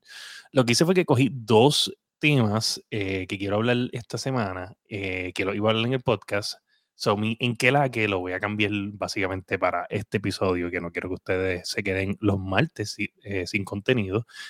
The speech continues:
ya que, pues, hay gente que sí está pagando una membresía mensual, básicamente, del podcast. Y, pues, yo dije, "Yo no puedo dejar la gente que está apoyando con cuatro noventa y nueve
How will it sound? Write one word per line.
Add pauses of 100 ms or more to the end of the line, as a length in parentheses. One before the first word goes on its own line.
(100)
ya
que,
pues, (120)
hay
gente
que
sí
está
pagando
una
membresía
mensual,
básicamente,
del
podcast. (460)
Y,
pues,
yo
dije,
"Yo
no
puedo
dejar
la
gente
que
está
apoyando
con
cuatro
noventa
y
nueve